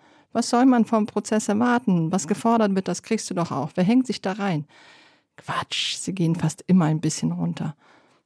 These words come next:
Entscheidend ist doch, ein Freispruch ist unmöglich, sie hören dir nicht mal zu.“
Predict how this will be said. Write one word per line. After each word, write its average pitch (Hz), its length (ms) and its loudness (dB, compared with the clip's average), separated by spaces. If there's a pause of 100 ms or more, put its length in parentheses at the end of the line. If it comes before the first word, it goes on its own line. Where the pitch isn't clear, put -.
Entscheidend 185 500 2
ist - 160 -4
doch, 160 200 -2 (100)
ein 160 140 0
Freispruch - 520 -4
ist - 160 -4
unmöglich, 151 540 2
sie - 160 -6
hören 156 160 2
dir 160 100 0
nicht 165 200 -6
mal 160 140 -2
zu.“ 156 340 -4